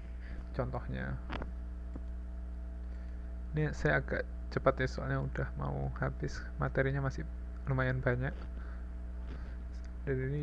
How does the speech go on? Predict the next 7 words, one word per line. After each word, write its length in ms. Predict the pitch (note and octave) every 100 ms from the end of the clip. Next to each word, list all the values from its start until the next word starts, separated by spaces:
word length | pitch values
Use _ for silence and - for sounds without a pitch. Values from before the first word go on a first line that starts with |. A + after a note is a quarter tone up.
| C#3
juga 480 | - - - C3 C3 -
udah 320 | C3+ - B2 B2 - - -
saya 160 | C3+ B2+
sebut, 320 | C#3 - B2 - - - - -
saya 260 | C#3 C3+ C3
pernah 240 | C3+ C3 B2+
jelaskan, 720 | - A#2+ - - - C#3 B2+